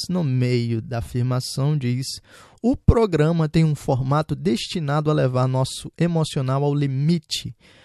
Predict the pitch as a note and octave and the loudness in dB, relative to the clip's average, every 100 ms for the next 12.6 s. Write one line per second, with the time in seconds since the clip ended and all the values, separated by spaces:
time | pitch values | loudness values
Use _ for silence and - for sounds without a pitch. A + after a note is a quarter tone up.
0 | _ C3+ - - D3 - C#3+ D3 C#3+ C#3 | _ -4 -2 2 2 2 0 0 0 0
1 | B2+ B2+ C#3 C3 A#2 A#2+ B2 A#2 B2+ - | 0 0 -2 0 2 2 2 0 0 -2
2 | - A#2+ A#2+ B2+ C#3 - - F#2+ - - | -4 0 0 0 -2 2 0 0 -6 -12
3 | C3+ - E3+ C3+ A#2+ A#2 A#2+ - D3 C#3+ | -12 0 4 6 6 4 0 0 0 2
4 | C3+ C#3 C#3+ C3+ C3+ B2+ C3 - - C3+ | 2 2 0 0 0 0 -2 -4 -2 0
5 | B2+ B2 A#2+ A#2+ B2 B2+ - _ - - | 0 0 0 0 -2 -6 -12 _ -20 -20
6 | _ D3 D3 - - G3 G3+ F3 - C3 | _ -4 -2 -2 -2 2 2 0 0 0
7 | C3 D#3+ E3+ D#3+ D3 E3 E3+ D3+ A2+ B2+ | 2 -2 -2 -2 -2 -2 -2 -2 -4 -6
8 | A#2 C3+ C3+ - F3 E3+ D3+ C3+ C#3+ - | -10 -8 -8 -4 -4 0 -2 -2 -6 -10
9 | _ _ - E3+ D3+ C#3+ D#3+ F3+ F#3 E3 | _ _ 4 4 0 -2 2 2 2 2
10 | B2 - - - D#3+ D#3+ F3+ E3+ - - | -2 -4 -10 -2 2 4 4 2 0 -2
11 | E3 D3 D3 D3+ - - G3 G3 E3+ _ | -2 0 -2 -2 -6 -10 -8 -6 -8 _
12 | - E3 D#3+ B2 - | 0 2 2 -2 -8